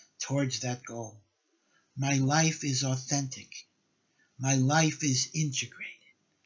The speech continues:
I've managed to surmount the dichotomies and the contradictions and the inconsistencies and the tension.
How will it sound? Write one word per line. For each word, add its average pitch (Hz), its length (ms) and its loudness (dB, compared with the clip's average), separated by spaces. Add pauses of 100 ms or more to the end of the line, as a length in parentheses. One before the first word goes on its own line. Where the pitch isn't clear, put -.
(400)
I've 135 260 4
managed 165 680 4
to 156 60 0
surmount 139 840 0 (340)
the 135 120 2
dichotomies 135 1000 0
and 127 140 -2
the 127 100 -8
contradictions 131 1120 -8 (280)
and 143 160 2
the 139 160 6
inconsistencies 135 1200 -2 (260)
and 131 180 2
the 123 180 0
tension. 127 380 -2